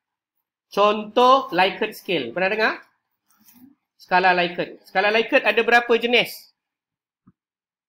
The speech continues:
Ada dua jenis skala Likert ya. Untuk makluman tuan-tuan dan puan-puan, for your information, there are two type of Likert scale. The first one is Likert scale, sah. The second one is Likert light scale. Apa dia?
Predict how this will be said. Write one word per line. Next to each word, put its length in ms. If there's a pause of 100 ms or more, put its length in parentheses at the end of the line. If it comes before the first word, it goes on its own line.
Ada 240
dua 240
jenis 320
skala 240
Likert 400
ya. 240
Untuk 160
makluman 320
tuan-tuan 260
dan 80
puan-puan, 340 (120)
for 80
your 100
information, 460
there 160
are 80
two 160
type 240
of 80
Likert 320
scale. 180
The 140
first 240
one 160
is 160
Likert 320
scale, 320
sah. 320
The 100
second 300
one 240
is 160 (260)
Likert 480
light 240
scale. 320 (800)
Apa 80
dia? 160